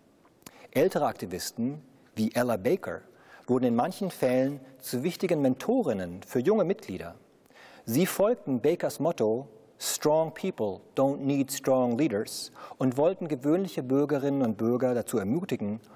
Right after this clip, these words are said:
lokale Bewegungen selber zu führen. Auch in der Black Power Bewegung dominierten Männer, wobei viele von diesen Männern aus der Arbeiterklasse stammten.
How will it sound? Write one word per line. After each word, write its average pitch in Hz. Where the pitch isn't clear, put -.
lokale 117
Bewegungen 107
selber 98
zu -
führen. -
Auch 160
in 196
der 185
Black 175
Power 208
Bewegung 110
dominierten 135
Männer, 98
wobei 107
viele 156
von 127
diesen 135
Männern 107
aus 101
der -
Arbeiterklasse 107
stammten. 76